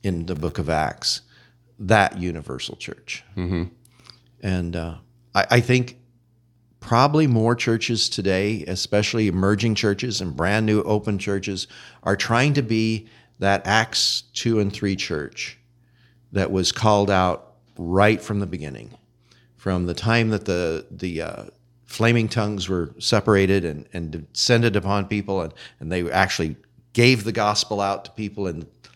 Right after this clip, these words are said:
Speaker 1: languages that they understood.
Speaker 2: Yeah.
Speaker 1: And, and then they were drawn together by this, this, "Wow, I hear God's word in my own language."
Speaker 2: Mm-hmm.
Speaker 1: And as they were drawn to it, here's Peter says, "Okay,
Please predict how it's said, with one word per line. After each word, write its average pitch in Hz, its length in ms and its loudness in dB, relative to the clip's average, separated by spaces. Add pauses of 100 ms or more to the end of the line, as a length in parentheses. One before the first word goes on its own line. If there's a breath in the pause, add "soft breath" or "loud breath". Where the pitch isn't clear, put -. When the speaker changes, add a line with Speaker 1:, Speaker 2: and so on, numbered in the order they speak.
Speaker 1:
languages 110 760 0
that 95 220 -8
they 95 160 0
understood. 92 640 0
Speaker 2:
Yeah. 90 60 -2 (340 loud breath)
Speaker 1:
And, 95 400 -4
and 87 340 -4
then 104 240 0
they 85 260 -2
were 76 180 -8
drawn 123 500 0
together 113 460 -2
by 85 240 -4
this, 80 380 -4 (480 loud breath)
this, - 460 -4 (140)
"Wow, 101 600 -2 (220)
I 120 60 -6
hear 151 380 -2
God's 143 340 0
word 143 260 2
in 107 80 0
my 98 220 -4
own 156 200 4
language." 131 580 2
Speaker 2:
Mm-hmm. 117 240 2 (100)
Speaker 1:
And 127 140 0
as 131 200 4
they 143 120 2
were 139 160 2
drawn 170 380 2
to 156 180 0
it, 131 80 0
here's 143 260 -6
Peter 123 400 -10
says, 82 380 -2
"Okay, 120 300 -4